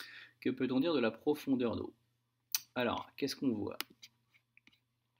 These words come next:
Alors, qu'est-ce qu'on nous dit ici ? On nous dit que si la longueur d'onde diminue, d'après la formule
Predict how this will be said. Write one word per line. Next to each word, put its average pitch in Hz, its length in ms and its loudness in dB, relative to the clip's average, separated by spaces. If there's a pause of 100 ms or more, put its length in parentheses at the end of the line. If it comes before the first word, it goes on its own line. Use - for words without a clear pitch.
(180)
Alors, 107 220 0
qu'est-ce - 200 -4
qu'on 120 160 2
nous 113 120 8
dit 120 140 4
ici ? 120 260 0
On 101 60 -2
nous 110 120 2
dit 120 120 -2
que 120 100 -2
si 113 160 -4
la 135 80 2
longueur 127 260 4
d'onde 113 180 4
diminue, 113 400 2
d'après 113 300 -4
la 107 80 -2
formule 98 460 -6